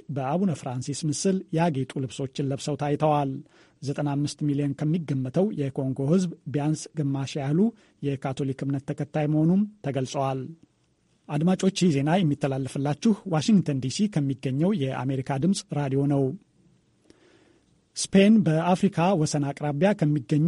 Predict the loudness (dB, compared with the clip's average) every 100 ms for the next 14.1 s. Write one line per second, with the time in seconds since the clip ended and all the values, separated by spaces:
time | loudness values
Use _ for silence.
0 | 4 2 0 -2 0 0 -2 -2 -2 -4
1 | -4 -2 0 2 2 2 0 -2 2 2
2 | 2 0 0 2 -2 -2 -4 -2 -4 -4
3 | -4 -2 0 0 0 0 -2 -2 2 2
4 | 2 -2 -4 -4 -4 -4 -4 -4 -2 -2
5 | 0 -2 -4 0 0 0 -2 -4 -4 -6
6 | -4 -4 -4 0 2 2 0 -6 -8 -14
7 | _ 2 2 4 4 6 6 4 0 -4
8 | -4 -6 -4 -4 -2 -2 0 0 0 -2
9 | 0 0 0 -4 -2 -6 -6 -2 0 4
10 | 4 2 -6 _ -2 0 4 4 4 2
11 | 0 0 -2 -2 0 0 0 -2 -2 -2
12 | -4 -2 0 0 0 0 0 2 2 2
13 | -2 -2 0 2 2 -2 -2 2 2 0